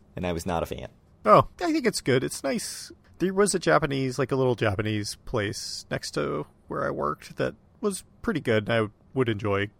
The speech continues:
Speaker 2: getting ramen every once in a while there in the wintertime.
Speaker 1: Anything else from the mailbag that you want to bring up?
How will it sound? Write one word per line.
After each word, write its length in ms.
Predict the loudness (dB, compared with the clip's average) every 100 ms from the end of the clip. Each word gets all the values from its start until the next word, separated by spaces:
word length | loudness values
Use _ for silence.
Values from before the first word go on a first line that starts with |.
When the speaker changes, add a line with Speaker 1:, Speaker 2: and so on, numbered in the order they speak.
| -10
Speaker 2:
getting 180 | -8
ramen 260 | -6 -6 -6
every 200 | -8 -8
once 180 | -8 -8
in 60 |
a 40 | -8
while 300 | -6 -6 -8 -12 _
there 260 | -4 -4 -6
in 160 | -8 -6
the 80 | -4
wintertime. 440 | -4 -4 -4 -8 -12 _ _ -20 -20 -2
Speaker 1:
Anything 360 | 4 6 8 8
else 220 | 6 6
from 200 | 2 2
the 60 | 2
mailbag 560 | 2 4 6 6 2 -10 _ _ _ _
that 120 | -6 -2
you 120 | -2
want 140 | -2
to 80 | -2
bring 180 | -2 0
up? 240 | -2 -2